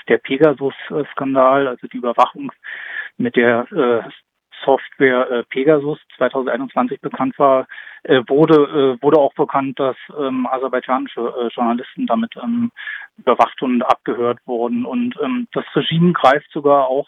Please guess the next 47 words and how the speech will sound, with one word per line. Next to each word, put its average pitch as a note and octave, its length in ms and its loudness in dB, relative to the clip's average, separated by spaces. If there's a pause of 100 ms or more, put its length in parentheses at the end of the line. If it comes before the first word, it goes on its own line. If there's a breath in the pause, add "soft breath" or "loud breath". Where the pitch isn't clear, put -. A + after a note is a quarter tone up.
(160)
im, C#3+ 380 -6
im, C#3 260 -6
im C3 160 -6
Ausland, A#2+ 680 -2
ähm, B2 220 -2 (160)
zu C3 260 -8
und, B2 360 -2
äh, C#3 160 -2
so B2 180 -2 (100)
schüchtert, - 520 -2
äh, C3 240 2
Journalisten B2 640 -2
ein. B2 280 0 (280 loud breath)
Das C#3 140 0
betrifft, - 380 -2
äh, - 40 -8
auch C#3 640 2
Deutschland. A#2+ 680 -2
Also, B2 280 -2 (760)
ähm, C3 220 0
wir A#2+ 100 4
haben B2+ 140 0
in C3+ 160 -4
Berlin B2+ 280 -4
zum D3+ 100 -6
Beispiel C3+ 280 -6
ein C3+ 160 -6
Medium, C#3+ 320 0
das B2+ 140 -4
nennt C3 160 -4
sich B2+ 140 -4
Mikroskop, D3+ 640 -2 (200)
äh, D#3 80 2
Media. D3+ 460 2 (480 loud breath)
Das - 80 -12
ist - 40 -4
ein D3+ 60 0
aserbaidschanisches C#3+ 840 0
Exilmedium. D3+ 1080 0
Ähm, C3 360 2
das - 120 -6
hat - 180 -4
in C3+ 100 -2
diesem B2+ 220 -4
Jahr B2+ 400 2
einen B2 300 -4
Bericht, C#3 420 -4